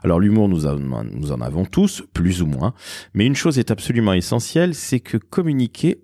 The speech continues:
avec humour, c'est en général quelque chose qui fonctionne bien. Et ce n'est pas Monsieur Fun, Mister Fun, Monsieur Tom Frankson qui va me dire le contraire. Bref, je vais vous poser quelques petites questions et puis on fait, euh, comme d'habitude, un tour de table. Alors, en premier lieu,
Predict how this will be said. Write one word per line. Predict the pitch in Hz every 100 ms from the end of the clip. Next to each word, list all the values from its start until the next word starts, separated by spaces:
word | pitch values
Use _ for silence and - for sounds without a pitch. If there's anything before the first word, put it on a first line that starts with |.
| -
avec | 117 135 -
humour, | 107 85 85 117 127 131
c'est | - - 127 - -
en | 147
général | 117 117 104 101
quelque | 98 87 90
chose | - 82
qui | - -
fonctionne | - - - 87
bien. | 95 147 165 - - -
Et | -
ce | -
n'est | 85
pas | 82 95 -
Monsieur | 87 98 - - -
Fun, | - - 95 80
Mister | 78 101 156 - 101
Fun, | - - 87 76 -
Monsieur | - 82 - 78
Tom | 85 80
Frankson | 82 78 78
qui | 71 -
va | 65
me | 58
dire | 55
le | 53
contraire. | - 53 - 117 - 131 143 - - - -
Bref, | 123 131 - -
je | 95
vais | 156
vous |
poser | 151 151
quelques | 160 151 151
petites | 143 - -
questions | 131 -
et | 156
puis | 151 123
on | 123 120
fait, | - 123 123
euh, | 110
comme | 101 104
d'habitude, | 101 92 95 98
un | 92
tour | 82 110
de | 76
table. | 71 67 78 95 160 - - - -
Alors, | - 101 -
en | 139
premier | - 190 160 120
lieu, | 95 73